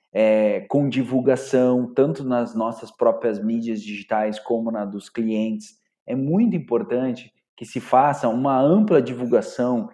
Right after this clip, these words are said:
de quem está fazendo investimento em energia renovável. Uma boa prática, ela precisa ser divulgada. E esse marketing, na realidade, ele tem dois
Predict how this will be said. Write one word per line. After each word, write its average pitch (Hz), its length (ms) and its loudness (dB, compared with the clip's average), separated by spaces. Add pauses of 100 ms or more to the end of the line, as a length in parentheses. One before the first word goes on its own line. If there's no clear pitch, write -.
(160)
de 147 100 -2
quem 226 260 4
está 143 220 0
fazendo 123 400 -2
investimento 113 600 -4
em 113 60 -6
energia 101 420 -4
renovável. 95 680 -6 (380)
Uma 170 200 4
boa 151 320 6
prática, 139 400 2
ela 135 140 0
precisa 139 640 -10
ser 113 180 -8
divulgada. 90 720 -10 (480)
E 117 120 2
esse 151 220 2
marketing, 120 640 4
na 107 100 -2
realidade, 113 800 2 (200)
ele 120 200 0
tem 123 300 0
dois 139 440 6